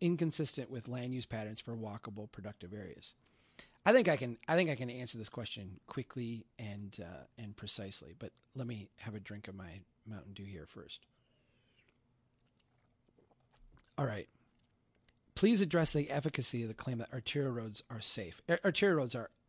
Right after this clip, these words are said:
unsafe. They are the most unsafe, uh, environment that we routinely build today. You combine high-speed traffic, and by high-speed traffic, I mean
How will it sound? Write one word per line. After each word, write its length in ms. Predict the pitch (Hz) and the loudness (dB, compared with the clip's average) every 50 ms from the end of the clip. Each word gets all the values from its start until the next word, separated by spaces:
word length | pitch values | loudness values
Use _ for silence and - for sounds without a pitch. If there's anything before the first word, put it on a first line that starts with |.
| _ _ _ _ - | _ _ _ _ -2
unsafe. 480 | 156 143 123 - 113 - - - - - - | 0 0 0 0 -4 -4 -6 -10 -16 -4 2
They 160 | 151 151 156 | 4 6 6
are 320 | 147 135 131 120 113 110 - _ _ _ _ _ _ _ _ _ _ _ _ _ _ _ _ _ - | 6 6 4 2 -2 -4 -8 _ _ _ _ _ _ _ _ _ _ _ _ _ _ _ _ _ 0
the 100 | - 160 | 2 4
most 540 | 151 147 147 139 139 139 - - - - - _ _ _ _ _ _ _ _ _ _ _ _ _ _ _ - - - _ - | 4 6 4 4 4 2 0 -2 -4 -8 -12 _ _ _ _ _ _ _ _ _ _ _ _ _ _ _ -16 -16 -8 _ 4
unsafe, 640 | 180 190 190 160 - - 165 151 151 - - - - - - | 6 6 6 6 8 8 8 8 6 4 0 -8 -12 -10 -8
uh, 220 | - 131 120 117 110 - - | -6 -6 -6 -6 -6 -4 0
environment 640 | 165 147 135 120 143 143 143 147 139 127 113 107 - _ - | 0 0 2 2 2 2 4 4 2 0 -4 -8 -12 _ -8
that 220 | 147 120 92 110 | -6 -6 -6 -4
we 240 | 131 127 131 123 117 | -4 -2 -2 -2 -2
routinely 680 | 117 123 127 123 - - 156 143 139 131 127 120 113 | -2 -4 -4 -4 -4 -4 -4 -2 -2 -2 -4 -4 -6
build 320 | - 120 110 110 107 104 113 | -8 -8 -8 -8 -10 -12 -12
today. 440 | - 107 92 90 80 78 82 - _ _ _ _ _ - - - - - - - - _ _ | -12 -12 -12 -12 -12 -14 -14 -18 _ _ _ _ _ -20 -20 -20 -20 -20 -20 -20 -20 _ _
You 440 | - 151 175 196 202 208 202 202 190 | 2 6 8 8 8 8 8 6 4
combine 640 | 175 - 175 151 147 147 147 147 147 147 143 143 143 - - | 2 2 4 6 6 6 6 4 4 2 2 0 -2 -6 -8
high-speed 840 | - - 139 160 190 190 170 - - - 170 160 156 151 151 147 - - | -2 4 6 6 6 6 6 2 2 2 4 4 4 4 2 0 -6 -10
traffic, 640 | - - 139 113 110 110 - 101 104 - - - - _ _ _ _ _ _ _ _ _ _ _ | -6 -4 -4 -4 -4 -6 -8 -10 -12 -12 -16 -20 -20 _ _ _ _ _ _ _ _ _ _ _
and 120 | - 131 120 | -6 -4 -2
by 60 | 127 | 0
high-speed 420 | 113 123 147 151 139 - 156 131 | 2 2 2 2 2 0 -2 -2
traffic, 320 | - 135 123 120 123 - - | -2 -2 -4 -4 -4 -6 -6
I 40 | 117 | -6
mean 220 | 117 113 110 110 | -6 -6 -8 -8